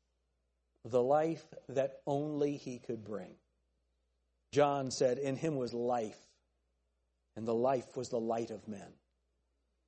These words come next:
And we beheld his glory as of the only begotten of the Father, full of grace and truth. Jesus said, "I am the way,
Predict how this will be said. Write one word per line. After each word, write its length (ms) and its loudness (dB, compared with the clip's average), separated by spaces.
And 120 -4
we 140 2
beheld 340 2
his 180 -2
glory 400 4
as 100 0
of 80 -2
the 100 -2
only 200 -2
begotten 300 -2
of 100 -6
the 80 -6
Father, 280 -6
full 260 0
of 120 -10
grace 320 -12
and 80 -18
truth. 220 -16
Jesus 480 6
said, 240 0
"I 360 2
am 200 0
the 100 2
way, 480 2